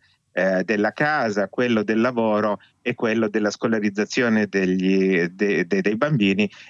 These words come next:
e ancora oggi, a cent'anni di distanza, i problemi sono ancora, sono ancora quelli. Ad onore del vero bisogna dire che,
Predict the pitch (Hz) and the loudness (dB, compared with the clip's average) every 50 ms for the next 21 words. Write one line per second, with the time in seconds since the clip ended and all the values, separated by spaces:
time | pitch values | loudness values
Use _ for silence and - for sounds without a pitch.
0 | - _ 127 139 - - - 139 117 - 151 147 139 123 113 113 110 107 - 110 | -12 _ -4 -4 -4 -2 -2 -2 0 0 0 0 2 2 2 0 0 0 -2 -2
1 | 98 - 127 113 104 - 123 120 110 104 95 104 113 123 - - 107 90 87 80 | 0 0 0 0 0 0 0 0 0 0 -2 -2 -4 -4 -2 -2 -2 -2 -2 -2
2 | - 113 101 - 107 107 101 104 101 95 95 98 92 - - - - _ - - | -4 -4 -2 -2 -2 0 0 0 0 2 0 -2 -2 -4 -10 -20 -20 _ -6 -4
3 | 120 110 104 101 98 - 110 107 104 104 104 101 - - - - 120 107 104 98 | -2 0 0 -2 0 0 0 0 2 2 0 0 -2 -4 -4 -4 -2 0 0 -2
4 | 92 - - 107 101 92 - - 104 85 82 78 82 - - - - - - _ | -2 -2 -2 -2 -2 -2 -2 -2 -2 0 -2 -2 -6 -8 -12 -20 -20 -20 -20 _
5 | - - 123 143 147 160 175 196 202 175 170 165 151 156 185 214 214 175 139 131 | -4 -4 -2 0 0 0 2 0 0 0 0 0 2 2 2 2 0 0 -2 -2
6 | 120 156 165 175 175 143 120 123 139 160 175 175 156 135 - - 139 143 147 151 | 0 0 2 2 2 2 2 2 2 2 2 2 0 -2 -2 -2 0 2 2 0